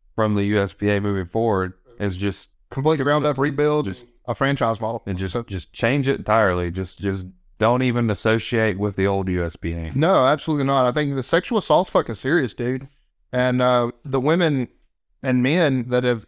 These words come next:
Speaker 2: uh, affected by this, uh, no amount of apology or restructuring is gonna take that away.
Speaker 1: Right.
Speaker 2: You have fucked with that person for life. And I think, I really do think the best, the best thing is to distance yourself from the people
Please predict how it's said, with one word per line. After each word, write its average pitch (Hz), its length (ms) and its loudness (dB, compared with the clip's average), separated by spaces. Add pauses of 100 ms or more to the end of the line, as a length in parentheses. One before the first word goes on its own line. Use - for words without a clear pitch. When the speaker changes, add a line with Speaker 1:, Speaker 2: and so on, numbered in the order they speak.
Speaker 2:
uh, 120 240 2
affected 147 340 0
by 123 140 2
this, 120 340 -2
uh, 117 300 -2 (460)
no 151 200 0
amount 165 240 2
of 135 80 0
apology 143 540 2
or 123 140 2
restructuring 139 640 0
is 120 80 0
gonna 120 180 0
take 131 220 -2
that 113 160 0
away. 113 420 -6
Speaker 1:
Right. 92 300 0 (380)
Speaker 2:
You 127 260 0
have 131 100 2
fucked - 340 0
with 151 120 4
that - 100 -2
person 127 320 0
for 104 160 -6
life. 117 460 0 (440)
And 123 100 0
I 123 120 4
think, 143 260 2
I 135 100 4
really 143 240 2
do 135 120 0
think 135 160 0
the 123 80 0
best, 127 320 -2 (300)
the 127 80 0
best 131 260 2
thing 139 200 0
is 127 140 -2
to 117 100 -4
distance 127 400 -2
yourself 131 340 0
from 123 140 -4
the 113 80 -2
people 120 480 -4